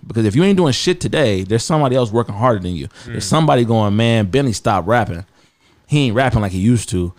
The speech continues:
Speaker 2: Mm.
Speaker 1: Man, he's kinda quiet. I'm about to put the pressure up. I'm about to start dropping videos. I watched him move for so many years. I'm gonna do everything he did. I'm gonna take his blueprint. He dropped a video every other month. He dropped a song every,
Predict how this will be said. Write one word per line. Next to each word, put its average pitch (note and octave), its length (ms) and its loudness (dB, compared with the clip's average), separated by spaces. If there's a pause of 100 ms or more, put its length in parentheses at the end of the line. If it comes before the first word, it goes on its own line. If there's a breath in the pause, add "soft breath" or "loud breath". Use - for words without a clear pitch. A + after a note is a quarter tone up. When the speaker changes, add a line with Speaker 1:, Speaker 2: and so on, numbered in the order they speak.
Speaker 2:
Mm. G#2+ 280 -16
Speaker 1:
Man, F#2+ 100 -2
he's C3+ 120 2
kinda F#2 260 -6
quiet. B2 460 0
I'm A#2+ 100 -2
about A#2 160 2
to - 60 -14
put - 200 -2
the - 60 -16
pressure C#3+ 420 0
up. E2+ 220 -6
I'm A2+ 60 -4
about B2 160 -2
to F#2 60 -16
start G2 260 -2 (240)
dropping G#2 260 -2
videos. G#2+ 420 0 (200 loud breath)
I G#2 80 -2
watched C#3 340 0
him C#3 140 2
move A#2+ 640 4 (180 loud breath)
for - 120 -6
so C#3 180 0
many B2+ 180 2
years. D3 180 4
I'm D3 80 0
gonna A2 120 -4
do C3+ 160 2
everything D#3 260 2
he F#3 120 2
did. C3 100 0
I'm A2+ 80 0
gonna - 80 -2
take C#3 180 -4
his F3 140 0
blueprint. A2 420 -4 (260 loud breath)
He E3+ 80 -4
dropped D3 220 -2
a - 20 -8
video C#3+ 360 2
every D3+ 200 4
other D3+ 140 4
month. F3+ 200 4
He F#3+ 60 4
dropped - 200 -4
a - 40 -12
song D3 300 -2
every, D#3+ 140 -4